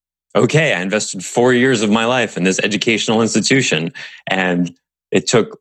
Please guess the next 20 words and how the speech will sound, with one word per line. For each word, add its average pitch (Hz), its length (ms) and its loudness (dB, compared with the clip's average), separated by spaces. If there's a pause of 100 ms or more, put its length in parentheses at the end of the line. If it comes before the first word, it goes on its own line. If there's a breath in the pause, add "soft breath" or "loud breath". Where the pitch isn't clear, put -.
all 117 320 2
the 104 140 2
will 107 300 4
I 104 100 0
could 101 180 -4
muster 92 480 0
not 85 200 -2
to 90 60 -2
drop 87 320 0
out 95 200 2
my 85 80 -4
senior 85 400 0
year 82 320 0 (100)
'cause 82 140 -2
I 82 80 2
hated 85 240 2
it 78 120 -4
so 80 220 -4
much. - 380 -4 (2500)
So - 440 4